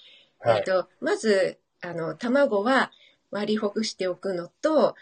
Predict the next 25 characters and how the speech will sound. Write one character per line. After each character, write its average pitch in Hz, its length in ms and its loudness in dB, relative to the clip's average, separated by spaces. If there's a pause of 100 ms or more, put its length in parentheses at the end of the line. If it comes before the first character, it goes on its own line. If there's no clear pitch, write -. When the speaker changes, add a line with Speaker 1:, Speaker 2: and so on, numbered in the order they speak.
(160)
Speaker 2:
あ 226 120 -4
と、 214 400 2 (260)
え 170 80 -8
っ 165 60 -10
と、 147 420 -2
醤 392 460 2
油 392 60 4 (380)
と 185 140 0
で 160 120 -4
す - 140 -8
ね、 170 340 0 (180)
ウ 233 80 0
ェ 285 60 6
イ 320 100 -4
パ 170 340 -2
ー - 20 -4
を 170 340 2 (320)
ち 277 100 0
ょ 294 40 2
っ - 100 -18
と、 165 160 2
Speaker 1:
は 123 200 2
い。 - 40 -8
Speaker 2:
あ 156 60 -8
の、 135 400 -6